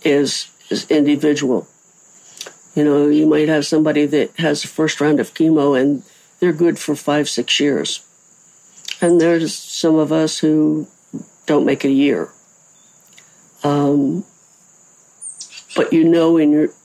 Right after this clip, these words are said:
you know in your mind, your educated mind, that it, it's there.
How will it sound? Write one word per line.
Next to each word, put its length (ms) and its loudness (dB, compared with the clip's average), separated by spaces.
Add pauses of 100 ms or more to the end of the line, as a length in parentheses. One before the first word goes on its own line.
you 100 4
know 260 4
in 140 2
your 100 2
mind, 560 0 (640)
your 140 0
educated 560 -2
mind, 380 -2
that 200 -2 (640)
it, 340 -2 (640)
it's 240 -4
there. 400 0